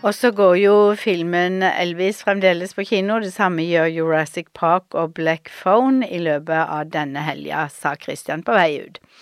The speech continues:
<clears throat> Så er det jo sånn at det lever i sentrum nå. Nå er turistene kommet, og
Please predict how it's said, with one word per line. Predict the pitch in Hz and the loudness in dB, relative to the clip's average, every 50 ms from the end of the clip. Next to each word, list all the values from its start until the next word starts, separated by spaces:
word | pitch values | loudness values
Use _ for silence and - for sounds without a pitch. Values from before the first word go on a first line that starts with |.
| - - - _ _ | -20 -20 -20 _ _
<clears throat> | - - 285 262 240 240 233 | 0 2 2 2 2 0 0
Så | - 370 - | 2 4 4
er | 285 | 4
det | 240 262 | 4 2
jo | 285 277 | 2 2
sånn | - 294 254 240 | 4 2 4 4
at | 247 247 208 - | 4 2 2 0
det | 262 233 220 240 226 233 233 226 220 214 | -2 0 2 4 4 4 4 4 2 0
lever | 220 214 214 208 196 175 165 156 165 185 196 202 | -2 -2 0 2 2 2 2 2 2 0 0 0
i | 190 - 185 190 | 0 0 -2 -2
sentrum | 185 - 180 156 147 147 - 180 180 | 0 0 -2 -2 -2 -4 -8 -6 -2
nå. | 180 175 175 175 | 0 0 0 0
Nå | 185 180 185 | 2 2 2
er | 180 170 156 | 2 2 0
turistene | - - - 180 170 160 156 - - 175 170 | -2 -4 -6 -4 -4 -4 -4 -6 -10 -10 -4
kommet, | - 208 202 180 175 160 160 180 185 | 0 2 2 2 2 0 -2 0 2
og | 180 175 175 170 | 2 2 2 0